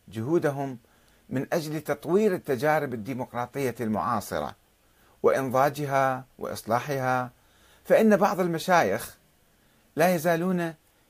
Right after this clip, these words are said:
يتشبثون بالفكر السابق القديم البائد، ويعيشون مرارة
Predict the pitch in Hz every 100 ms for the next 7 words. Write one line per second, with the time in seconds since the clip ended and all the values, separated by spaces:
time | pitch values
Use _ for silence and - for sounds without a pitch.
0 | - 143 160 170 143 147 170 170 160 147
1 | - - 175 151 - 156 131 104 - -
2 | 117 120 110 135 104 92 - 107 107 127
3 | - 85 - _ _ _ _ _ _ _
4 | _ - 160 147 156 196 196 190 175 160
5 | 170 190 175 - 175